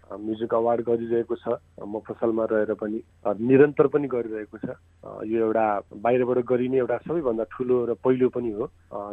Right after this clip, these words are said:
त्यसको लागि यहाँहरू एकदमै धन्यवादको पात्र पनि हुनुहुन्छ। नेपाली गीत सङ्गीतलाई एउटा एकदमै अगाडि लान यहाँहरूको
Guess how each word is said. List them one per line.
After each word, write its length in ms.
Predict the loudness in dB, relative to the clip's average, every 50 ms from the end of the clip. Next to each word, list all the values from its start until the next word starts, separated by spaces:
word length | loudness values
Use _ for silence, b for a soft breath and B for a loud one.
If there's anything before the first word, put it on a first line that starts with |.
| -10 -10
त्यसको 240 | -10 -8 0 4 4
लागि 280 | 6 6 4 2 2
यहाँहरू 260 | 2 2 2 2 0 -2
एकदमै 400 | -4 -2 -2 2 4 4 4 4 0 -4 -14 -20 -18 -16
धन्यवादको 600 | -14 -6 -2 -2 0 0 2 0 0 0 -2 -8
पात्र 300 | -4 -4 -4 -2 -2 -4
पनि 180 | -2 -2 -2 -4
हुनुहुन्छ। 320 | -4 -6 -6 -8 -10 -10
नेपाली 520 | -14 -16 _ _ -6 -2 0 0 0 0 0
गीत 140 | -4 -6 -6
सङ्गीतलाई 500 | -2 -2 -2 0 -2 -2 0 0 0 2
एउटा 220 | 2 2 0 0
एकदमै 420 | 0 -4 -2 0 2 2 2 2 0 _ _ -2
अगाडि 240 | 2 2 2 2 2
लान 220 | 0 0 0 0 -2
यहाँहरूको 580 | -2 0 -2 -2 -2 -4 -2 -2 -2 -2 -2